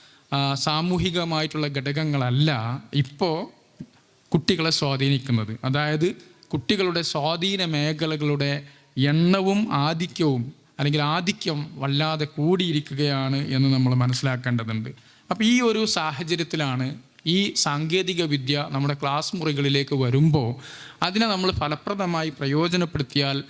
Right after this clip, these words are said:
ഉണ്ടാകുന്ന നേട്ടങ്ങൾ, അത് ഫലപ്രദമായ വിദ്യാഭ്യാസ പ്രക്രിയക്ക് സഹായിക്കുമെന്ന് തന്നെയാണ്. അത് എങ്ങനെയാണ് എന്ന് ചോദിച്ചാൽ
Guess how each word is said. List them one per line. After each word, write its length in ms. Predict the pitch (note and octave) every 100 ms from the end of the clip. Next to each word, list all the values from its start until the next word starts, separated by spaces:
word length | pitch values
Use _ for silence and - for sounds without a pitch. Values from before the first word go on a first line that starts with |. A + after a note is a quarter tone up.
| - _ C3+
ഉണ്ടാകുന്ന 640 | D3+ D#3+ E3 C#3+ C#3 C#3 C#3 - -
നേട്ടങ്ങൾ, 680 | C3+ C3+ C3+ - D3+ C#3+ A#2 - _ -
അത് 340 | F3 F3+ E3 - - D#3+
ഫലപ്രദമായ 800 | D3+ D#3+ - F#3 F#3+ E3 D#3 D#3
വിദ്യാഭ്യാസ 560 | C3+ D3 D3 D3 C#3
പ്രക്രിയക്ക് 580 | C#3+ C#3 B2+ - C#3 C#3
സഹായിക്കുമെന്ന് 880 | C#3 C3 B2 C#3+ D#3+ - E3 C#3 C3 B2
തന്നെയാണ്. 440 | C3 C3 A#2+ A2+ B2 - _ -
അത് 100 | F#3
എങ്ങനെയാണ് 640 | G3+ F#3+ G#3 A#3+ A3 G3+
എന്ന് 200 | G3 F#3+
ചോദിച്ചാൽ 640 | F#3 E3 D#3 D3+ D#3 D#3